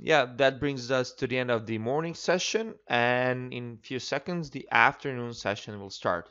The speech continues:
Thank you very much, and talk to you soon. Bye-bye. Hi, hi, guys, and welcome back to the afternoon session.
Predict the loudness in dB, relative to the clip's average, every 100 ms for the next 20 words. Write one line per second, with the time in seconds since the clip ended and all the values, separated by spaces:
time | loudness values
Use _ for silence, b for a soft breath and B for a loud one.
0 | -8 -8 -4 -2 -2 0 -2 -2 -6 -8
1 | -8 -4 -6 -4 -6 -6 -6 -8 -10 -8
2 | -2 -2 -4 -8 _ _ _ _ _ _
3 | _ _ _ 0 2 6 6 6 4 4
4 | 2 -2 -2 0 0 0 0 0 0 -8
5 | -6 -2 -2 -4 -12 -6 -6 -6 -2 0
6 | 0 -2 -2 -2 -6 -8 -10